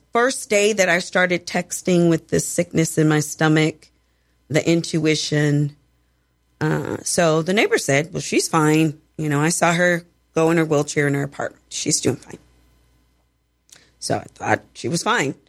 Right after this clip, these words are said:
But this gnawing feeling of discomfort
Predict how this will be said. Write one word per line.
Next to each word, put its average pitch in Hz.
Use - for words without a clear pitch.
But 170
this 170
gnawing 165
feeling 202
of 147
discomfort 151